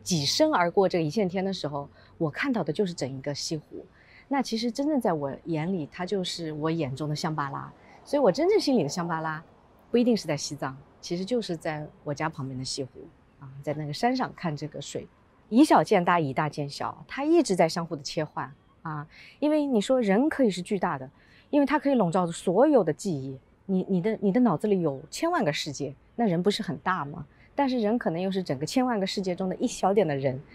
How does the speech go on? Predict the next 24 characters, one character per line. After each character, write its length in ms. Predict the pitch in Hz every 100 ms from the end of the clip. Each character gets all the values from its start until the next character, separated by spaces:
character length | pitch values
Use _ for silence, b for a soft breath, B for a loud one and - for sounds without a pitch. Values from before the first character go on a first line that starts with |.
| B
它 80 | 330
又 100 | 359
是 80 | 226
很 140 | 190
渺 160 | 135 143
小 180 | - -
的。 80 | - B B B
那 80 |
其 160 | 277 277
实 100 | 262
跟 220 | 262 262
建 180 | 254 262
筑 120 | 202
和 100 | 180
自 140 | 175 175
然 160 | 156
关 160 | 170 180
系 100 | 180
是 160 | -
一 120 | 170 143
样 280 | 180 165
的， 100 | 139 139 B B
它 100 | -
在 160 | 269 277